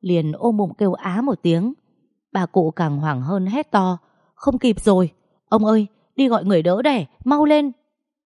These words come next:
Mọi người lập tức chạy ra sân, đèn điện bật sáng trưng.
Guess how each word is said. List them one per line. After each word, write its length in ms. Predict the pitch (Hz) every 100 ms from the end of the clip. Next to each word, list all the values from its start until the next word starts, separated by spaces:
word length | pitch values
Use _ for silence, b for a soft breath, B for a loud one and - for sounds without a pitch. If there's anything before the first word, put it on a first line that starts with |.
| _ _ _ _ 190
Mọi 180 | 170
người 220 | 156 156 139
lập 180 | 143 -
tức 140 | 277 -
chạy 240 | 175 127
ra 160 | 175 175
sân, 320 | 190 180 165 _ _ _
đèn 240 | 180 175 143
điện 300 | 156 139 139
bật 100 | 139
sáng 340 | - 165 175
trưng. 300 | 220 196 185